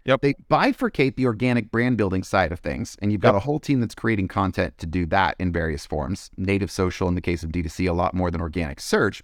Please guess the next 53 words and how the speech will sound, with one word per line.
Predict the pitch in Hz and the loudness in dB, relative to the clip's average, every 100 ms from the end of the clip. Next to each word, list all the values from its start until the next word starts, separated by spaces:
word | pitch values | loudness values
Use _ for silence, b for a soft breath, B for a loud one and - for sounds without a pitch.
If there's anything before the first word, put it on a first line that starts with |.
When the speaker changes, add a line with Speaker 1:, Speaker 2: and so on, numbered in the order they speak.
| - | 0
Speaker 2:
but | 170 113 - b b | 2 2 -2 b b
you've | 123 | -4
got, | 113 127 | 2 2
like, | 110 | 0
one | 95 120 175 | -2 -2 0
arm | 143 107 104 | 2 2 0
that's | 104 98 | -2 0
doing | 107 101 | 0 0
the | |
brand | 95 101 104 101 | 0 0 0 0
stuff, | 107 101 | 0 0
that's | 92 | 0
doing | 95 98 | -2 -2
the | |
community | 90 98 95 92 | 0 0 0 0
stuff, | - 98 95 | -2 2 2
that's | 87 | 0
doing | - 95 | -2 0
the | 92 | 0
organic | 90 98 101 92 | 0 0 0 0
stuff, | 98 92 | 0 0
and | 95 | 0
you've | 92 | 2
got | 95 | 2
another | 90 131 147 | 2 2 4
arm | 101 98 | 2 2
that's | 95 | 0
doing | - 95 | 0 0
all | 92 | 2
the | 87 | 0
paid | - 104 85 | 0 -2 0
stuff, | 82 73 | -2 -4
the | - | -8
performance | - 104 90 - | -4 -2 -2 -4
stuff. | - 69 - _ - _ _ - | -8 -8 -12 _ -20 _ _ -10
And | - 131 | -2 0
because | 127 - 151 160 | 0 2 2 4
those | 143 127 | 0 0
two | - 127 | 0 2
don't | 123 113 | 2 0
communicate | - 107 151 202 - 104 | -2 0 0 -2 0 0
with | 95 101 | 0 -2
each | 95 | 0
other | 95 87 | 0 0
very | 85 87 85 | -2 -2 0
well, | 85 87 90 B B | 0 0 -2 B B
nobody's | 107 123 151 123 | 0 2 2 0
behind | 113 117 113 | 0 0 0
the | 98 | 0
scenes | - 160 135 107 95 | 0 2 2 0 -2
of | 95 | -4
thinking | 117 107 107 | -4 -2 -2
about, | 101 101 101 95 | 0 2 2 2